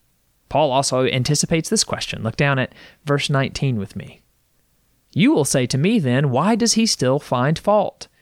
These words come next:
For who can resist his will?'" Now here we might expect Paul to break out into an extended discussion of free will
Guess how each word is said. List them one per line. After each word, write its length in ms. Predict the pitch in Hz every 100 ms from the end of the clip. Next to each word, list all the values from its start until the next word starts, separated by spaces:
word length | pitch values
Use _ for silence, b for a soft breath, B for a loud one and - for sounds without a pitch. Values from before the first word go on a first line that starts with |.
| _ _ _ _
For 140 | 143
who 240 | 120 156 190
can 180 | 202 185
resist 400 | 185 143 143 -
his 180 | 143
will?'" 460 | 120 117 104 95 - _ _ _ _ _ _ _ _ _ -
Now 120 | 123
here 180 | 139 165
we 120 | 139
might 160 | 147 156
expect 380 | - 156 -
Paul 400 | - 165 143 127 B B -
to 80 |
break 260 | 123 151 156
out 220 | 143 143
into 160 | 135 139
an 60 |
extended 460 | 131 - 151 147 147
discussion 480 | 135 - 135 - 135
of 80 | 123
free 200 | 139 135
will 460 | 135 131 117 104